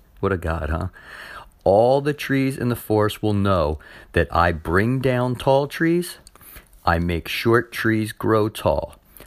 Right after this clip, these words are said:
I dry up green trees, and I make dry trees green.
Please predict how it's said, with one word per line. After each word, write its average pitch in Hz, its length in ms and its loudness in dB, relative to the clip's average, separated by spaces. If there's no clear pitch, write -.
I 90 220 4
dry 104 380 2
up 104 200 -2
green 117 440 0
trees, 131 460 -4
and 85 140 2
I 82 80 0
make 87 300 -4
dry 90 460 0
trees 85 540 -2
green. 76 420 -4